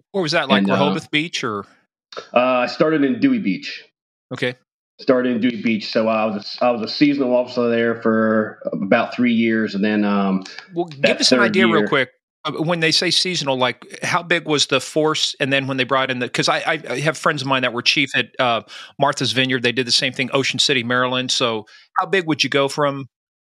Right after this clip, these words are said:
Speaker 2: The department with full-time officers was about ten.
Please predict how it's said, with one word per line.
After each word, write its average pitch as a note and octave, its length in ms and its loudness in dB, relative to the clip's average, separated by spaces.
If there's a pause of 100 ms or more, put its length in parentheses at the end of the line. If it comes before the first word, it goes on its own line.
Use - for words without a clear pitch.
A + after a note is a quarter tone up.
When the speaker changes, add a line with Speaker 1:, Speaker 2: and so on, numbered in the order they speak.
(260)
Speaker 2:
The E3+ 120 2
department G#3 580 0
with C#3+ 280 0
full-time D3 440 2
officers A#2 360 0
was G2+ 200 -2
about G#2 280 0
ten. F#2 460 -2